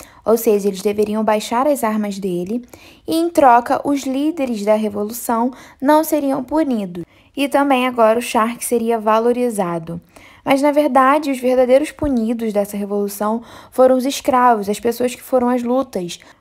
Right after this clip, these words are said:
porque houve uma promessa da elite que os escravos que se alistassem nas tropas farroupilhas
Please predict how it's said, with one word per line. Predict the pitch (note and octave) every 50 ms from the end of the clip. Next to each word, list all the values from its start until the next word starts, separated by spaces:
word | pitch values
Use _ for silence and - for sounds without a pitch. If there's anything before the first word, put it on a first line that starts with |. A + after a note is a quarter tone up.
| _ _ -
porque | - B3+ - D4+ C#4+
houve | B3+ B3 B3 C#4 D#4 E4 F4
uma | D#4 C#4 C#4+ C4
promessa | - C#4 C4+ C4 A#3+ A3 G#3 G#3 A3+ A#3 - A3
da | F#3+ G#3+
elite | A3 A3+ A3+ G#3 F#3+ F#3+ G#3 A3 - - - F#3+ - - - - _ -
que | - B3 B3
os | A#3+
escravos | A#3+ C4 - - A#3+ A#3 B3 C4 D4+ -
que | D#4 D4
se | - - - - C4+
alistassem | B3+ B3+ C4+ - - - - A3+ A#3 B3+ B3 D4
nas | C#4 C#4 C4 B3+
tropas | - B3 A3+ A3 A3 A3
farroupilhas | - - G#3+ G#3 G#3 F#3+ G3 G3+ G#3+ A#3+ B3 A#3+ A#3+ A#3